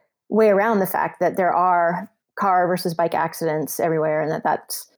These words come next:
frightening and a bit of a turnoff. But this is a good time to start getting comfortable riding, right? Because there is not a lot of traffic out there. I typically don't recommend riding on sidewalks because I feel like,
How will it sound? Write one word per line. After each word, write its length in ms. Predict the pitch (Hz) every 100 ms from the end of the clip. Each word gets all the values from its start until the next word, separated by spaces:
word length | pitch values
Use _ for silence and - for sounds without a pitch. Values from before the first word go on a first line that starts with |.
| -
frightening 320 | - 220 160 165
and 80 |
a 40 | 175
bit 80 | 175
of 80 |
a 40 | 160
turnoff. 380 | - 175 - - -
But 200 | 233 - - - - _ _
this 140 | 233 294
is 100 | 294
a 80 |
good 240 | 233 247 214
time 480 | 220 214 196 185 180
to 360 | - 185 165
start 320 | 165 214 185
getting 160 | 208 -
comfortable 680 | - 190 - - - - - _ -
riding, 440 | 165 - - 190
right? 280 | 202 175 175
Because 260 | 190 202 185
there 120 | 202
is 240 | - 226 220
not 240 | 233 247
a 40 |
lot 140 | 285 247
of 60 |
traffic 340 | 240 196 190 185
out 220 | 170 170
there. 360 | 175 165 175 - - _ -
I 180 | 262
typically 600 | 294 - 262 262 285 277
don't 340 | 208 202 196 135
recommend 480 | 202 226 226 233 220
riding 360 | 202 202 214
on 140 | 202 208
sidewalks 640 | 208 185 196 214 233 -
because 340 | 202 196 190
I 140 | 180 175
feel 400 | - - 196 185
like, 380 | 175 160 -